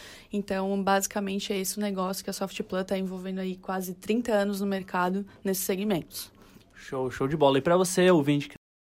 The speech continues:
Speaker 2: pra ter uma noção do tamanho que é a Softplan, vocês têm em torno aí de mil e novecentos colaboradores, né?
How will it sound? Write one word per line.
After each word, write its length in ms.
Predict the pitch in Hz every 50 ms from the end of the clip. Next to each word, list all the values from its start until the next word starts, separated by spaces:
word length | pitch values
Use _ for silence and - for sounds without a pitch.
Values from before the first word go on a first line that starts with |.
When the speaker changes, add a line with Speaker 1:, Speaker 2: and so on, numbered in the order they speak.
| _ _ _ _ _ _ _ _
Speaker 2:
pra 140 | - 139 139
ter 160 | - 165 160
uma 160 | 165 170 170 170
noção 480 | 170 160 151 143 - - - 156 165
do 100 | 175 160
tamanho 760 | 156 - - 160 156 151 143 143 147 156 175 185 175 139 127 - - - - - - - -
que 440 | - - 135 127 127 123 120 123
é 100 | 123 131
a 80 | 135 135
Softplan, 720 | 131 - 139 123 - - - - - - 143 156 170 160 - - - - - - - -
vocês 380 | - 135 143 143 - 151 156 151
têm 200 | - 151 156 165
em 60 | 160
torno 300 | 151 - 151 151 156 156
aí 120 | 143 143 151
de 200 | 143 147 143 143
mil 500 | 139 139 135 135 131 135 135 143 151 151
e 60 | 143
novecentos 680 | 139 131 131 127 127 - - - 127 131 147 147 -
colaboradores, 960 | - - 123 127 127 123 127 123 123 120 120 120 120 123 139 160 175 - - - - - - - - -
né? 240 | 127 127 127 156